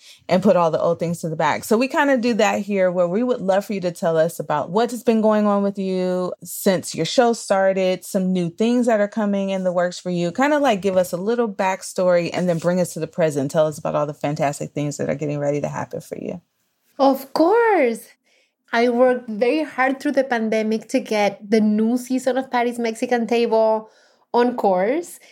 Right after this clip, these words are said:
Speaker 2: And we just came back from going to Jalisco, where we're doing season ten. So, you know, as I was sharing, every new season I try to go to a different place and bring different stories to the front. And we had done already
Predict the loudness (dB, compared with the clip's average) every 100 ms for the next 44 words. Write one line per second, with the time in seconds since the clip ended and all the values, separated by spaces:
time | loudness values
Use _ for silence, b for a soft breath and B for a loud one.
0 | b b 0 2 4 2 0 0 2 2
1 | 0 -4 -2 0 0 -2 -6 -4 -2 -2
2 | -4 -2 -2 -2 -4 -4 -2 2 0 -2
3 | -2 -2 -2 B B B _ -2 0 2
4 | 0 2 2 2 0 0 0 0 2 0
5 | 0 -2 0 2 2 -4 B B B 0
6 | 4 4 4 2 2 0 0 0 0 2
7 | 0 -2 -2 0 0 2 2 0 -2 -4
8 | -2 -2 -2 0 2 2 0 0 -2 -2
9 | -2 0 -4 -2 -4 0 0 2 0 -4
10 | -4 -2 0 0 0 -2 -6 -2 -2 0
11 | -2 0 0 0 0 -2 -2 0 0 0
12 | 0 0 0 -2 0 0 0 0 0 0
13 | 0 -2 0 0 2 0 -2